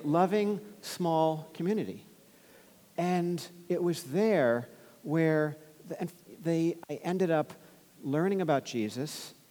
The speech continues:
and I was able to ask questions. Stuart Allen and that tiny elderly church, they showed me that not all Christians are judgmental or unintelligent. And I did have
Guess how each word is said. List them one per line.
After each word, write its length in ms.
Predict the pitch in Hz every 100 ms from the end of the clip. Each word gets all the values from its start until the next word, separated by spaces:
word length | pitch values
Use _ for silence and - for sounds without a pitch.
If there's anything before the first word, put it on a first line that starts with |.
| _ -
and 100 | 180
I 20 |
was 100 | 165
able 240 | 190 190
to 200 | 185 180 -
ask 320 | 160 160 -
questions. 520 | - 170 156 - 107
Stuart 440 | - - 196 208 202
Allen 480 | 160 185 160 135 135 - - - -
and 120 | 156
that 140 | 147
tiny 360 | - 165 175 175
elderly 400 | 165 160 151 139
church, 560 | - 143 190 - - - - - - _ -
they 100 | 156
showed 320 | - 185 170
me 160 | 170 160
that 200 | 147 135
not 320 | 135 160 175
all 160 | 160 151
Christians 760 | - 160 - - 120 113 - - - - - -
are 80 | 139
judgmental 800 | 135 131 127 139 143 - 151 156 - -
or 140 | 139
unintelligent. 880 | 135 135 127 143 131 107 95 - - - _ _ - - - -
And 120 | 143
I 80 | 143
did 240 | 117 190
have 400 | 180 160 147 -